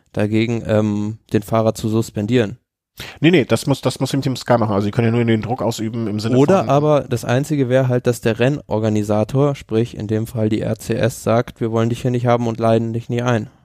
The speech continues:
Speaker 2: Mhm. Oder mehr, das ganze Team kann ja doch dann, äh, wie soll man
Speaker 1: Ja, aber
Speaker 2: sagen?
Speaker 1: das Team Sky steht ja felsenfest hinter Chris Froome.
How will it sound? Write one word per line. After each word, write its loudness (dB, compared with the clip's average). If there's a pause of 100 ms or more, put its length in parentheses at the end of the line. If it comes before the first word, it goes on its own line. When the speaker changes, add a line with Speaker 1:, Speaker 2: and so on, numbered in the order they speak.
(300)
Speaker 2:
Mhm. -12 (160)
Oder 2
mehr, 2
das -2
ganze -4
Team -4
kann -6
ja 0
doch 0
dann, -6
äh, -4 (320)
wie -12
soll -6
man -2
Speaker 1:
Ja, 4
aber 2
Speaker 2:
sagen? 2
Speaker 1:
das 0
Team 2
Sky 0
steht -2
ja 2
felsenfest -2
hinter -6
Chris -10
Froome. -14